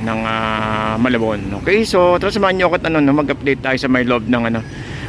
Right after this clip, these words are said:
loob ng Nabotas Fishport. So, update tayo ng araw. Ang araw po ay, ah, araw ng Lunes, August ten, tama ba? Yan na naman tayo sa pecha at ang oras natin ay umaga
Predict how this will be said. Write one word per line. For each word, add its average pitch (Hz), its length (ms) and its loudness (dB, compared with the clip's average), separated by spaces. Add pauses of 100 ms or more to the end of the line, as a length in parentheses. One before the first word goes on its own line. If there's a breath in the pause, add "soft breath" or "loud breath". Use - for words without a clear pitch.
(120 loud breath)
loob 151 160 4
ng 151 240 2
Nabotas 139 480 0
Fishport. 160 560 2
So, 165 80 2
update 175 240 0
tayo 170 240 0
ng 170 320 -4
araw. 156 320 0
Ang 147 80 -4
araw 147 240 0
po 143 160 0
ay, 131 320 0
ah, 131 160 0 (160)
araw 160 160 0
ng 175 160 -2
Lunes, 190 400 0 (640)
August 196 400 2
ten, 226 240 2
tama 175 320 2
ba? 180 160 2
Yan 165 160 0
na 156 80 -2
naman 156 160 -2
tayo 151 160 -2
sa 151 80 -4
pecha 147 320 0
at 135 80 -4
ang 147 160 0
oras 147 320 0
natin 143 240 2
ay 139 240 2
umaga 139 480 0